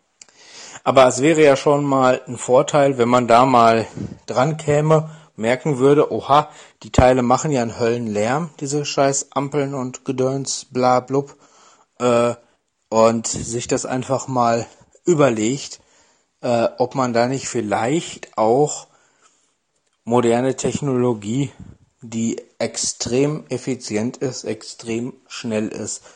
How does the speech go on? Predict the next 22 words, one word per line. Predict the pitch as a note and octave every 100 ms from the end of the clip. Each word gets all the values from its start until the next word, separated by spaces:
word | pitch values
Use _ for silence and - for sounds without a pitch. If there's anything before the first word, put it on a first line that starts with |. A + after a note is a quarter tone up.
| _ _ _ _ _ _
schneller | - B2 B2 C3+ G#2+
als | A2+ -
der | A#2
Mensch | G#2 G2 B2 - - _
teilweise, | - A2+ A2 G#2+ G#2+ G#2 G#2 - _ _ _ _ _
ähm, | - A2 G2+ G2+ G2 - _ _ _ _ - _ _ _ _ _ _ _ _ _ _ _ _ _ _ _ _ _ _ _
ob | - -
man | B2+ A#2+
die | A2+ D#3+
nicht | F#3 F3 D#3 -
vielleicht | A#2+ A2 G#2 C3 F3 - -
auch | B2+ -
mal | D3+ B2+
in |
so | B2
eine | B2+ B2
doofe | B2 A#2+ -
Ampel | G#2+ B2+ D3+
oder | C3 G#2+ G2
Ähnliches | G#2+ A#2+ C3 - A#2 -
reinschubsen | A2+ A#2 B2+ - - A2
kann, | - A2+